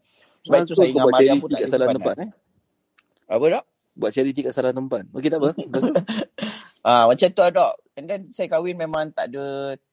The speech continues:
Speaker 1: bukan duit saya, bukan duit
Speaker 2: So, Mariam,
Speaker 1: Mariam.
Speaker 2: Mariam tahu Halim adalah macam struggle lah. Betul kan? Struggle.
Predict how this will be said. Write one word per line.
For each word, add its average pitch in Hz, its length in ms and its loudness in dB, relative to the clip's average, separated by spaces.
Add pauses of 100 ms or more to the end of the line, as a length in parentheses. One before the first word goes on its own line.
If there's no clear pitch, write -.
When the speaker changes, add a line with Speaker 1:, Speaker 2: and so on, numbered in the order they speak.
Speaker 1:
bukan 165 320 -2
duit 151 160 -4
saya, 165 420 -4
bukan 131 460 -4 (240)
duit 120 240 -4
Speaker 2:
So, 120 80 4
Mariam, 208 320 4
Speaker 1:
Mariam. 202 240 -2
Speaker 2:
Mariam 208 60 -10
tahu 202 500 0
Halim 151 380 -8
adalah 139 420 -4 (100)
macam 127 460 -6 (320)
struggle 139 540 -4
lah. 139 160 -6 (180)
Betul 139 180 -8
kan? 135 220 -2
Struggle. 104 480 -8